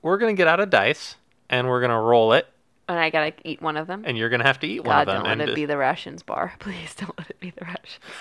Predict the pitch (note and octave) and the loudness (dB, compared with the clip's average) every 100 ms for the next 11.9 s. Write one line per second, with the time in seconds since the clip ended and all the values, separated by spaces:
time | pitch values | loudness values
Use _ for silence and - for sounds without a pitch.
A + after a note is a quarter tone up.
0 | - F3 C#3 A#2 B2 C#3+ D3+ - D3 F#3 | -12 2 6 6 6 2 -2 -6 -2 0
1 | - F#3+ F#3+ G3 - G2 - - - G3+ | 2 0 2 0 0 -4 -2 -4 -2 2
2 | G4+ G#4+ G4 D#4+ G#4+ G#4+ F4+ E4+ - C#4+ | 4 6 4 6 8 8 6 2 -2 2
3 | C4+ C4 E3 C#3 - - - - - - | 4 4 2 -4 -8 -8 -10 -16 -14 -14
4 | _ - A3+ A#3 A3+ G3 C#3 - - _ | _ 0 2 6 8 8 6 0 -14 _
5 | _ D3 F3 G3+ F#3+ F#3 - A3 - G#3+ | _ -6 -2 0 2 0 0 -4 0 0
6 | G#3+ G3 F#3+ F#3 E3 - - _ - - | 2 2 4 4 2 -6 -20 _ -2 0
7 | - - D3+ - A#2+ A#2 C#3 D3 E3 - | 0 0 0 0 0 -2 0 2 0 0
8 | D#3 C3 - D#3+ A#3 E3+ G#2+ C#3 - _ | -4 -4 0 0 2 4 4 2 -2 _
9 | _ _ _ - C3 B2 A2 A2 A#2+ A#2 | _ _ _ 0 6 6 6 2 -2 0
10 | G2+ - B2 B2 B2 B2+ - D#3 G#3+ - | 0 -2 0 4 6 4 4 0 0 -4
11 | _ - - C#3 B2+ B2 B2 A#2+ B2+ | _ -20 -8 -2 0 2 0 2 0